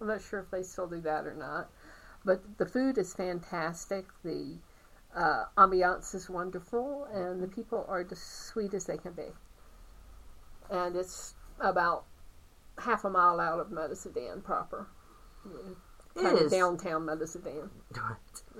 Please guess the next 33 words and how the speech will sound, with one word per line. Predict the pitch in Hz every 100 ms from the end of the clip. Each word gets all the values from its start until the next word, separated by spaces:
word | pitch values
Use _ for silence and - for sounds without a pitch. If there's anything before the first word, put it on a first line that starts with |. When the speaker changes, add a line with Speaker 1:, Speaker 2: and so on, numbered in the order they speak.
| 214
Speaker 1:
Yeah. | 226 190
Speaker 2:
It's | 320 -
just, | 247 - - -
it's | 320 285 -
just | 320 254
wonderful | 294 330 294 247 214 - 190
that | 165 135
we | 165 170
have | 160 170 165
some | - 156 156 151
choices. | - 247 262 - - - - -
Speaker 1:
Yeah, | 320 330 - - -
absolutely, | 202 220 285 240 247 226
we | 190
do. | 190 220 202
We | 180 185
have | 196 180 - 185
Janie's | 190 196 208 -
Cafe | 208 196 214 202 214
up | 214
here | 226 214 233
is | 202 -
really | 185 185
good. | 190 202 208 226 - - 139 - 180
Uh, | 180 175
we | 175
have | 180 165
a | 156
barbecue | 160 165 196 233
place | 220 220 220 -
right | 208 202
in | 202 214
town. | - 214 208 208 214